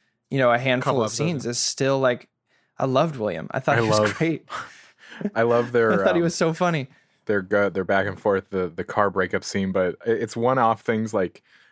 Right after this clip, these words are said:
Speaker 3: I love when they're trying to get his room all together, and
Speaker 2: Oh, yeah.
Speaker 3: Mark, Mark goes, "Well, maybe Amber likes comics too. Ever thought of that, you dick?" <laughs> Just like
Speaker 1: Oh yeah, there's a scene in the car too where he's, like, talking. He's like, "You're like one of those guys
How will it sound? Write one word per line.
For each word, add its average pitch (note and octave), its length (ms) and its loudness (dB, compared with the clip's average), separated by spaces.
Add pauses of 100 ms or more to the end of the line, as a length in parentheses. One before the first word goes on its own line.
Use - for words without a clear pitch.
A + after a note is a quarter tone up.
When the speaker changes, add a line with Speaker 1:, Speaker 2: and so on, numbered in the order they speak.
(140)
Speaker 3:
I C3+ 60 2
love C#3+ 240 0
when C3+ 120 0
they're A#2+ 120 0
trying A#2 240 0
to G#2+ 60 -2
get G2+ 120 -2
his F2+ 160 -4
room G2 220 -2
all G#2 140 -2
together, G#2+ 540 0
and F#2+ 460 -2 (540)
Speaker 2:
Oh, C#3 180 2
yeah. B2 160 2
Speaker 3:
Mark, C3+ 420 2
Mark D3 220 0
goes, D3 280 2 (400)
"Well, - 240 -6
maybe A3 300 -2
Amber A3 180 2
likes F3+ 280 0
comics F3+ 360 -2
too. G3 220 0
Ever C#3 140 2
thought D3+ 200 2
of C3 100 -2
that, C#3 340 2
you F#2+ 80 -4 (240)
dick?" C#3+ 480 -2 (100)
<laughs> - 140 -4 (300)
Just G#3+ 600 0
like G3 400 0 (140)
Speaker 1:
Oh F#3+ 60 4
yeah, G#3+ 120 4
there's F#3+ 200 2
a - 40 -2
scene A3 140 2
in G3 100 0
the F3 60 0
car F3 260 2
too D#3 460 0 (300)
where D#3 100 0
he's, D3 180 0
like, C#3 160 2
talking. D3 200 2
He's C#3 80 0
like, C#3 100 -2
"You're F3 160 2
like G3 160 0
one G3+ 80 2
of F#3+ 40 0
those E3+ 180 0
guys D3+ 460 4